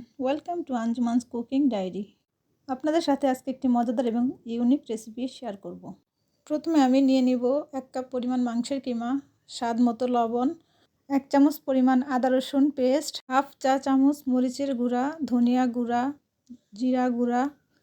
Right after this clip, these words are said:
চার পাঁচটা কাঁচামরিচ কুচি এবং সামান্য পরিমাণ ধনিয়া পাতা কুচি, এক চা চামচ সয়া সস এবং টমেটো সস দিয়ে মাংসের কিমাটাকে আমি এবার ভালোভাবে মেখে নিব।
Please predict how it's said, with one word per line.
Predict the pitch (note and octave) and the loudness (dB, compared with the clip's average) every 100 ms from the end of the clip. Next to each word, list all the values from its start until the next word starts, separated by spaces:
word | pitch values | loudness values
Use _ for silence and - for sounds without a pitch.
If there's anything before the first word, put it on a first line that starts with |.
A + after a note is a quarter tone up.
| _ _ _ | _ _ _
চার | - C4 B3+ | -6 -6 -4
পাঁচটা | C4 C4 - C#4 | -6 -4 -2 -2
কাঁচামরিচ | C#4 C4 C4+ C4 C#4 - | 0 0 4 4 2 -4
কুচি | C4 B3+ C#4 D#4 F4 | -8 -6 -6 -6 -6
এবং | A#3+ B3+ B3+ C#4+ E4+ _ - _ _ _ | -2 2 2 2 -2 _ -20 _ _ _
সামান্য | - B3 C4 C4 C#4+ | -2 4 4 4 2
পরিমাণ | C#4+ C4 B3 B3+ B3+ | 2 2 4 4 4
ধনিয়া | B3 A#3+ B3+ | 2 2 0
পাতা | B3+ B3 A#3+ | 0 -6 -6
কুচি, | B3 B3+ B3 B3+ C4+ E4+ _ _ _ _ _ _ _ | -8 -10 -8 -6 -6 -6 _ _ _ _ _ _ _
এক | C4 C4 | -6 -6
চা | - B3 | -4 -2
চামচ | C4 B3+ C4 | 2 2 2
সয়া | C4 C#4 B3+ C4 | -2 -2 -2 -2
সস | - A#3+ C4 C#4+ - - - - | -2 -2 -2 -4 -20 -20 -20 -10
এবং | G#3+ A#3+ B3 | -2 2 2
টমেটো | B3 B3+ B3+ C#4 | 2 2 0 -4
সস | - B3 B3 A#3 A3 | -4 -4 -2 -4 -4
দিয়ে | A#3+ B3 A#3+ D4+ _ _ _ _ - | -2 0 0 -2 _ _ _ _ -6
মাংসের | C4 C4 C4 E4 | 0 2 2 0
কিমাটাকে | D#4+ C#4 C#4 C#4+ C#4+ E4 | -2 2 2 2 -2 0
আমি | D4 B3 B3+ A#3+ | 4 4 4 2
এবার | A#3+ A#3+ C4 E4 | 0 0 0 -2
ভালোভাবে | C4+ B3+ C4+ C4 B3+ B3+ C#4 | -2 0 0 0 0 0 2
মেখে | C4+ B3+ A#3+ | 2 0 -2
নিব। | G#3+ | -2